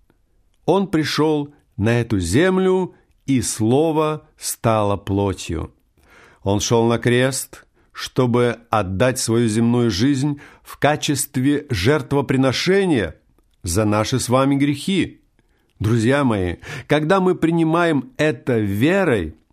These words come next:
когда мы вкушаем Его, мы спасены.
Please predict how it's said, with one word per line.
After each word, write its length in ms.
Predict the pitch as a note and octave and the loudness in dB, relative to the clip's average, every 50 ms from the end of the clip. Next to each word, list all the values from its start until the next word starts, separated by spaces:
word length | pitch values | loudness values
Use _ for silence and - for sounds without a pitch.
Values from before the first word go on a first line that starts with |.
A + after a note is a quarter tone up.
| _ _ _ _ _ _ _ _ _ _ _ | _ _ _ _ _ _ _ _ _ _ _
когда 400 | _ - D#3+ D3+ C#3+ C#3 F3 E3+ | _ 0 0 2 2 2 2 2
мы 280 | D#3 D3+ D#3 E3+ F3+ D#3+ | 2 2 2 2 2 2
вкушаем 920 | - - - - C3+ C3 B2+ - - - D#3+ F3+ G3 G3+ G3 F3+ D#3 C#3 | 0 -4 -6 -4 -4 -2 -2 -4 -2 0 0 2 2 2 2 2 2 2
Его, 640 | C3 A2 A2+ C3+ B2+ A2 A#2+ A#2 G2 E2 D2 - _ _ _ _ _ _ _ _ _ _ _ _ | 0 2 2 0 2 2 2 2 2 0 -4 -10 _ _ _ _ _ _ _ _ _ _ _ _
мы 160 | G#2 G#2+ A2 | -2 0 0
спасены. 800 | - - - A#2+ G#2+ - - - G#2+ A2 A2+ G#2+ F#2+ D#2 C#2 - | -2 -2 -4 -4 -2 -2 -2 0 0 2 2 0 0 -2 -6 -10